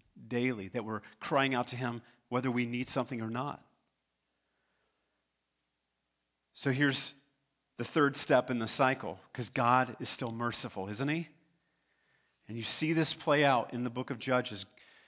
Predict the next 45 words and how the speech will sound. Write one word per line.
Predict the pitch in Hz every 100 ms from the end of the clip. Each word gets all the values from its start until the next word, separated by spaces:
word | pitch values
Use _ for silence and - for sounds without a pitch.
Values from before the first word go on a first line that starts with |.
| _
So | - 123
number | 117 - 123
three, | 147 131
God | 110 113 110
mercifully | 120 113 - 127 120
steps | - 120 -
in | 147 117 98 _ _ _ _ _ _ _ _ _ _ _ _ _ _ _ -
because | 107 117
he | 107
still | - 123 117
loves | 113 -
people. | - 127 117 92
In | 127
the | 127
book, | 135 135
he | 131
raises | 117 123 131 131 117
up | 127 120
judges, | 120 139 135 113 92
and | 110
they | 113
come | 113 - 135
in | 139 147 110
and | 107
they | 113 95 - -
fight | - 151 143 151
against | 123 147 139 -
the | 147 143
enemy. | 156 135 117
They | 110 127 123 -
rescue | 135 135 160 160 - 170
the | 143 151
people, | 151 165 160 123 - -
and | 151 143
the | 139
land | 131 151 180 160
has | 160 143 - -
peace | - 190 170 -
once | 131 123
again, | 131 165 143
or |
the | 123 -
Israelites | 165 160 135 123 143
have | 123 -
peace. | 196 69 - - -